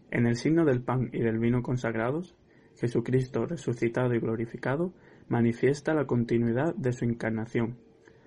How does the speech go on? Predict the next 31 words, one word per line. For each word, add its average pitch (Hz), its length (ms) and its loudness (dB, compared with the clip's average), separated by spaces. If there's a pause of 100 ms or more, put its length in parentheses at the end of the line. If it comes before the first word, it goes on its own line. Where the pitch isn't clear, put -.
(220)
Permanece 120 720 2 (160)
vivo 147 540 0
y 127 100 4
verdadero 120 600 2
en 123 180 0
medio 131 220 2
de 143 80 0
nosotros 131 720 -2
para 123 160 2
alimentar 120 500 0
a 131 60 0
los 120 120 -2
creyentes 143 600 -4
con - 180 -4
su 120 160 -8
cuerpo 147 500 -2
y 123 100 -6
con 123 180 -2
su - 100 -14
sangre". 113 400 -2 (1000)
María 139 420 4 (300)
inicia 127 400 2
su 151 100 -2
intercesión 120 720 2
por 127 180 0
nosotros 135 600 0
precisamente 139 760 -2
con 120 140 2
una 135 180 0
frase - 300 -6
singular: 110 500 -2